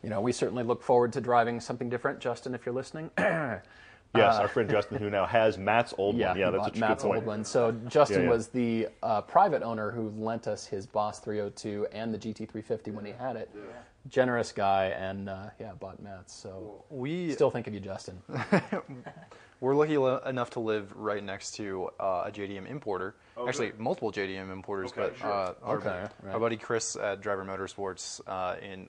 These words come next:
Speaker 3: like, literally ten minutes from Ben's house, uh,
Speaker 2: Mm-hmm.
Speaker 3: he imports multiple, <laughs> multiple R thirty-two G T Rs a week,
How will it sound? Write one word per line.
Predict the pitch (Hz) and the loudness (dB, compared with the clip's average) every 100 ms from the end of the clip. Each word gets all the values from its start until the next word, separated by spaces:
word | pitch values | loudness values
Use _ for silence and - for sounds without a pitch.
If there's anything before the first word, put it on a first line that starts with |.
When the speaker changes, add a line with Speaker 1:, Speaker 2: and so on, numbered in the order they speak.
| - | -8
Speaker 3:
like, | 92 101 | -8 -6
literally | 107 110 104 95 | -6 -4 -4 -4
ten | - 98 | -6 -8
minutes | 90 87 - | -8 -10 -12
from | - 85 | -12 -10
Ben's | 82 80 82 | -8 -10 -6
house, | 73 - - - - 110 | -6 -8 -14 -20 -18 -2
uh, | 92 85 73 | 2 2 0
Speaker 2:
Mm-hmm. | - - | -4 -14
Speaker 3:
he | 110 104 | -10 -8
imports | 98 101 87 - - - _ _ _ _ _ _ _ - | -6 -8 -6 -8 -10 -12 _ _ _ _ _ _ _ -10
multiple, | 135 135 135 135 143 127 117 | -4 2 2 4 2 2 0
<laughs> | 139 | -6
multiple | 135 147 160 165 | 2 4 4 4
R | 131 127 | 4 4
thirty-two | 131 120 117 | 0 -4 -6
G | 110 107 | -8 -8
T | 107 | -6
Rs | 101 92 | -4 -4
a | 92 | -8
week, | 92 - | -12 -16